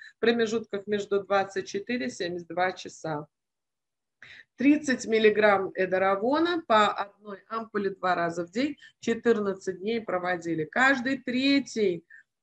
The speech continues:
пациент проявил полное отсутствие постинсультных неврологических последствий. Через три месяца после событий, в случае назначения в первые двадцать четыре часа, видите,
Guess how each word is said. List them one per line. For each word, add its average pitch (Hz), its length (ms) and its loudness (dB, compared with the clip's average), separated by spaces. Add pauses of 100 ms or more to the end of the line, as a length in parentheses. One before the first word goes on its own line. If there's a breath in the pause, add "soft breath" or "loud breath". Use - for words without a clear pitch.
пациент 254 1040 2
проявил 240 880 0
полное 294 580 4
отсутствие 269 460 -4
постинсультных 208 800 -2
неврологических 160 840 -4
последствий. 139 680 -10 (280 loud breath)
Через 277 320 0
три 294 200 2
месяца 302 360 0
после 262 320 -4
событий, 220 720 -2 (300 loud breath)
в - 60 -18
случае 285 320 2
назначения 254 680 2
в 262 60 -16
первые 269 420 4
двадцать 247 440 2
четыре 247 380 -2
часа, 185 580 -2 (380 soft breath)
видите, 302 600 4